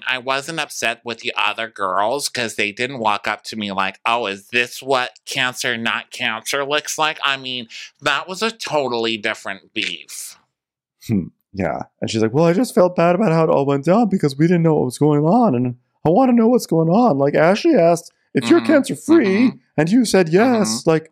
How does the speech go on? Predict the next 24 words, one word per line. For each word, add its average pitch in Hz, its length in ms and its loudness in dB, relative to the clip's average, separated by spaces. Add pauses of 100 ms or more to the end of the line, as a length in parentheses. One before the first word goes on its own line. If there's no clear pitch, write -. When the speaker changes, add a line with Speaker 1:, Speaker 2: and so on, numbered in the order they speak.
(120)
Speaker 1:
Mm-hmm. 113 200 -6
Speaker 2:
so 156 160 4
your 151 200 2
Speaker 1:
Mm-hmm. 107 100 -4
Speaker 2:
second 175 380 2
post, 214 420 2
you 202 100 2
Speaker 1:
Mm-hmm. - 120 -2
Speaker 2:
said, 147 320 2
'No 220 260 4
cancer 240 400 2
for 160 140 2
now, 170 320 4
Speaker 1:
Mm-hmm. 120 80 -2
Speaker 2:
but 143 140 2
Speaker 1:
Mm-hmm. 113 360 -6
Speaker 2:
I 170 40 6
have 240 180 2
to - 60 -12
get 156 200 2
lumps 180 320 0
Speaker 1:
Mm-hmm. 160 160 2
Speaker 2:
removed.'" 190 300 4
And 160 160 -2